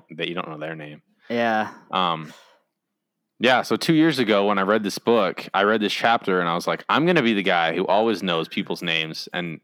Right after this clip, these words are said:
Speaker 1: I'm, I can make them feel bad 'cause they don't know my name."
Speaker 2: <laughs>
Speaker 1: <clears throat> Not like, not like in a, in a vengeful, uh, attitude, but just, uh, I wanted to know everybody's name 'cause I felt like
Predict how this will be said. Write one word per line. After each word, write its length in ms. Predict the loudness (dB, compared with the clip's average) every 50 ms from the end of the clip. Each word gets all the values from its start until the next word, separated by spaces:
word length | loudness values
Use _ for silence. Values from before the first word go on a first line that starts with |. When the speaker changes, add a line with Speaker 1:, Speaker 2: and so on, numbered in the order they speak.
| _ -2
Speaker 1:
I'm, 240 | 0 0 0 0 0
I 260 | -2 0 0 0 0
can 120 | 0 0
make 160 | -2 -2 0 0
them 200 | 0 0 0 -2
feel 160 | -4 -4 -4
bad 340 | -2 -2 -2 -2 -4 -6 -8
'cause 120 | -12 -8 -6
they 60 | -6
don't 100 | -4 -6
know 80 | -6 -6
my 180 | -4 -2 -2 -2
name." 220 | -4 -6 -14 -18 _ _ -8
Speaker 2:
<laughs> 1120 | -6 -6 -6 -4 -2 -2 0 2 0 0 0 0 -2 -2 0 0 0 0 0 -2 -2 -4 -8 -12 _ _ _ -6
Speaker 1:
<clears throat> 320 | -4 -4 -4 -6 -8 -10 -12 -16 -20 -20 _ _ -2
Not 260 | 0 2 2 2 2
like, 260 | 2 2 2 0 -2 -4 -2
not 220 | 0 0 2 4
like 220 | 2 2 2 2 0
in 100 | 0 0
a, 340 | 2 2 2 0 0 -2 -6 _ _ -4
in 100 | -4 -2
a 80 | -4 -4
vengeful, 680 | -2 -2 -2 -2 -2 -4 -6 -6 -4 -4 -4 -2 -2 -4
uh, 200 | -4 -6 -6 -6 -4
attitude, 640 | -2 -2 -2 -2 -4 -10 -10 -12 -10 -10 -12 -16 -12 _
but 240 | -4 -4 -4 -4 -6 -8
just, 360 | -6 -6 -6 -6 -6 -8 -6
uh, 260 | -6 -6 -6 -8 -10 _ _ _ _ _ _ _ _ -10 -6
I 80 | -4
wanted 360 | -2 0 0 0 -2 -4 -4
to 100 | -6 -8
know 200 | -6 -4 -4 -4
everybody's 280 | -4 -4 -6 -8 -8 -8
name 340 | -4 -2 -2 -2 -2 -4 -8 -12
'cause 160 | -12 -8 -8
I 80 | -8 -6
felt 200 | -4 -4 -4 -4
like 200 | -4 -4 -6 -6